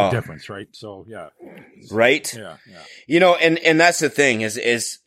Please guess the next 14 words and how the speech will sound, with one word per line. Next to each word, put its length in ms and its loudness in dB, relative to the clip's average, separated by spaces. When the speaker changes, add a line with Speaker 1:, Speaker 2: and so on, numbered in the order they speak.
Speaker 1:
it's 300 -2
what, 300 0
it 140 -2
was 160 -2
funny 300 0
because, 500 -2
well, 100 -4
I 40 -2
mean, 180 -8
funny, 360 -4
<laughs> 200 -16
funny 220 0
to 60 -4
me 300 -2